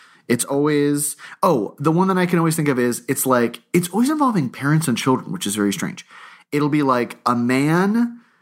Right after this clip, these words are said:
yelling at another man holding a child's hand saying, "Hey, that's my kid." And then it will be like, "Who's the real dad?" And then it will, like, I don't know, th-, it'll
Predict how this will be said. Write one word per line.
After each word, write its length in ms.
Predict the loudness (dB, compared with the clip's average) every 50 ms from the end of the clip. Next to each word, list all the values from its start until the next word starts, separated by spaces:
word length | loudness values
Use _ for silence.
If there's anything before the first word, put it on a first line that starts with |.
| _ _ -18
yelling 580 | -6 -2 0 0 2 2 2 2 0 0 -2
at 140 | -2 -2 -2
another 300 | 0 0 2 2 2 2
man 280 | 2 2 2 2 0 -2
holding 420 | -2 0 0 0 2 2 0 0
a 80 | 0 -2
child's 380 | -2 0 0 2 2 0 0 -2
hand 300 | -2 0 0 0 0 0
saying, 440 | -2 0 0 0 -2 -4 -6 -8 _ -4
"Hey, 240 | -2 0 0 2 0
that's 320 | 0 0 0 -2 -2 -4
my 340 | -4 -2 0 2 2 2 0
kid." 500 | -2 -4 -4 -2 -2 -2 -4 -6 -12 -18 -20 _ _ _ _ _ _ _ _ _ -4
And 220 | -4 -2 -2 0
then 240 | 0 0 0 0 0
it 80 | 0 0
will 80 | 0 0
be 160 | 0 0 2
like, 320 | 2 2 2 0 0 -4 -8 -12 -6
"Who's 340 | -2 0 2 2 2 2
the 100 | 0 0
real 460 | 0 0 -2 -2 0 0 2 2 0 -2
dad?" 680 | -2 -2 0 0 2 2 0 0 -2 -6 -8 -14 -18 -20 _ _ _ _ _ _ _ _ _ _ _ -4
And 160 | -2 0 0
then 120 | 0 0 0
it 100 | 0 0
will, 120 | 0 0
like, 280 | 2 0 0 -2 -6 -10 -12
I 260 | -10 -6 -2 0 0 0
don't 80 | 0
know, 180 | 0 -2 -2 -4
th-, 240 | -2 -2 -2 0 0
it'll 160 | 2 0 2